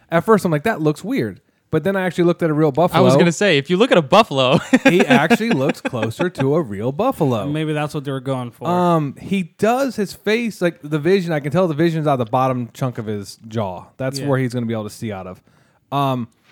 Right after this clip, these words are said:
Speaker 1: but compared to what Billy looked like in the past, I think this is a, a big improvement. I think he looked, um, stupid.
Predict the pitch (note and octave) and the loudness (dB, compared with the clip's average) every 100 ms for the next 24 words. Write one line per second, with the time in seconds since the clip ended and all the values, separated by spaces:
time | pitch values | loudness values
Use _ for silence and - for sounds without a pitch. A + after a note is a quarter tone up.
0 | _ - F3+ F#3 F3+ G3+ A#3 A3+ F#3+ F#3 | _ -2 -2 -2 -2 -2 -2 -4 -2 0
1 | E3+ D3 E3+ B2+ A#2 D#3 E3+ C#3+ B2+ C#3 | 0 0 -2 -2 -2 -2 0 0 -2 -2
2 | D#3 C#3+ C3+ A#2+ - B2 B2 F#3+ A#3 - | 0 -2 -4 -8 -10 -6 -2 -2 -4 -10
3 | _ _ _ _ _ _ C3+ F3+ G#3 - | _ _ _ _ _ _ -2 2 2 2
4 | F#3+ F3 F3 F3 D#3 D3+ C3 C3+ G#2+ C3 | -2 0 -4 -4 -4 -6 -6 -10 -8 -6
5 | B2 C3+ A#2+ D3+ C#3 A2+ G#2 B2 D#3 D#3 | -4 -4 0 2 2 0 -4 -4 -4 -4
6 | D#3+ C#3+ C#3 C#3+ - - B2 A#2 A2 G#2+ | -2 0 2 0 -2 -8 -4 -2 -2 -4
7 | G2+ - - - D3 D#3+ G#3+ | -8 -12 -16 -4 -2 0 -2